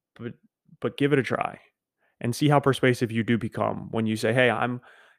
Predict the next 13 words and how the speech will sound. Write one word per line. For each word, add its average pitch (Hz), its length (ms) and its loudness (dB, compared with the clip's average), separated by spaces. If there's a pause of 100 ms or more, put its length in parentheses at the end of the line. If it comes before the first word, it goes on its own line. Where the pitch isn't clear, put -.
this 143 300 0
is 156 100 2
what 139 140 2
I 123 120 6
think 127 280 -2
will 120 60 0
be 110 160 -2
best 110 400 2
for 110 420 -4
everybody 107 540 -4
in 107 100 -8
this - 140 -10
situation. - 680 -12